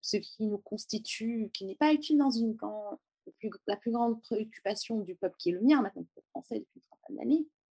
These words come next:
et les vacances, le pouvoir d'achat, enfin voilà, c'est, c'est dire, c'est inutile. Donc du coup, on vit un peu pas dans la honte, mais dans le silence. On va trouver juste des gens qui peuvent comprendre.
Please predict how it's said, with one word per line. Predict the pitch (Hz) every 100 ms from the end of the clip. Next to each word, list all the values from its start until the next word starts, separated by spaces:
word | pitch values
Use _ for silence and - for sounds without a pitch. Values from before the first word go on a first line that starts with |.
| -
et | 180 208 202
les | 170 165
vacances, | 151 - - 135 175 175 -
le | -
pouvoir | 151 156 -
d'achat, | - - - - - - -
enfin | - -
voilà, | - - - - -
c'est, | - 339 -
c'est | - - 359 - _ _ _ _ 196
dire, | 262 311 - -
c'est | - 254
inutile. | 277 - 311 294 - 196
Donc | 226
du | 220
coup, | 302
on | 240
vit | 262
un | 233
peu | 226
pas | 214
dans | 214 269
la | 339
honte, | 392 311
mais | 202 - _ _ _ _ _ _ _ _ _ _
dans | 175 170 175 170 _
le | 196
silence. | 190 - 254 208 214 - - _ _ _ _ -
On | 190 190 190 185 180 185
va |
trouver | 190 214 208
juste | 240 -
des | 220
gens | 220
qui | 220 - -
peuvent | 214 -
comprendre. | 254 233 - 208 220